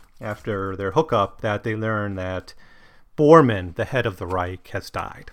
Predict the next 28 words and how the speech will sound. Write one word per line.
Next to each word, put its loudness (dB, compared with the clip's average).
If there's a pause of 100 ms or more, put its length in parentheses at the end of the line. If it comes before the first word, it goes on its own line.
(1600)
And 0
at -2
this 0
point, 0
we, -8 (140)
they -4
start 4
to -14
debate 2
a -2
little -4
bit -4
about, -8 (640)
about -4 (100)
Nazi -2
rule. -8 (1300)
And 4
Joe 8
seems 2
to 2
see -2
some 2
aspects 2
of, 0
of -8
Nazi -6
rule -4
that -2